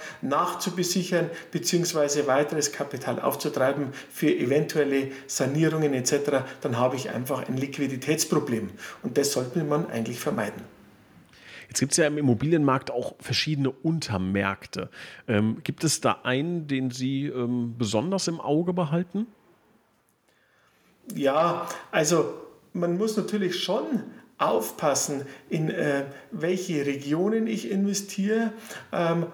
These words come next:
Speaker 1: und natürlich in welche Art oder Kategorie. Ähm, auch hier soll ich mich auskennen. Ich soll natürlich nicht in, äh, Industriehallen investieren, wenn ich mich da nicht auskenne, oder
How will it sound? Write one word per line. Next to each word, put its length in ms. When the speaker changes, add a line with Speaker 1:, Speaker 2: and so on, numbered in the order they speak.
Speaker 1:
und 280
natürlich 520
in 200
welche 400
Art 360
oder 180
Kategorie. 840
Ähm, 300
auch 220
hier 260
soll 240
ich 100
mich 300
auskennen. 500
Ich 100
soll 120
natürlich 300
nicht 360
in, 280
äh, 140
Industriehallen 1500
investieren, 800
wenn 100
ich 120
mich 160
da 160
nicht 240
auskenne, 560
oder 240